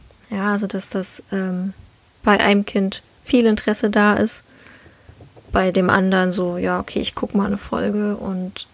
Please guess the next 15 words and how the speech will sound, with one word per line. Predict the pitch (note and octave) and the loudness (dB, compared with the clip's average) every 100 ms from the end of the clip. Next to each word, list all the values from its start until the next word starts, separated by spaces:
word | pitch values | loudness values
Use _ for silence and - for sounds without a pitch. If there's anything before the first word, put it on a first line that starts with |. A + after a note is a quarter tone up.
| - | -6
dann | F#3+ | -4
aber | F#3+ F#3+ - | -2 -2 -2
auch | |
sofort | - - - G#3 G#3 - | -6 -8 -6 -4 -2 0
ausgestiegen | G3 - A#3 - A3 G#3+ | 0 0 0 2 2 2
wird, | G#3 G3+ | 2 0
wenn | |
die | F#3+ | -2
Folge | - G3 G3 | 0 0 0
rum | F#3 G3 A#3 | 2 2 2
ist. | C#4 - - _ _ _ - - - - - - - - | 0 -4 -8 _ _ _ -20 -20 -20 -20 -20 -20 -12 -2
Also | G3+ F#3+ | 0 2
es | G3 A#3+ | 0 -2
ist | - - | -4 -2
auch, | F#3+ F#3+ - | -2 -2 -8